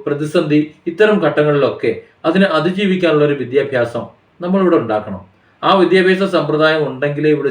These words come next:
ശരിയാവുള്ളൂ. അല്ലാതെ നമ്മൾ എന്ത് പറഞ്ഞിട്ടും കാര്യമില്ല, ഏത് വിദ്യാഭ്യാസം കിട്ടിയെന്ന് പറഞ്ഞിട്ടും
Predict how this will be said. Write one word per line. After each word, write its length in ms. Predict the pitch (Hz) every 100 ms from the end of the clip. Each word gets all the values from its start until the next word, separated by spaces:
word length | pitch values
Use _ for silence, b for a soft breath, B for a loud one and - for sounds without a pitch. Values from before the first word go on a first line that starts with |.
| -
ശരിയാവുള്ളൂ. 380 | 110 98 92 90
അല്ലാതെ 300 | 113 139 151 147
നമ്മൾ 180 | 123 117 - b b - 160
എന്ത് 280 | 180 196 185 -
പറഞ്ഞിട്ടും 420 | 135 127 139 143 123
കാര്യമില്ല, 340 | 113 113 107 107 - b - 139
ഏത് 160 | 180 214 190
വിദ്യാഭ്യാസം 420 | 165 160 147 147
കിട്ടിയെന്ന് 280 | 131 135 127 120
പറഞ്ഞിട്ടും 300 | 113 113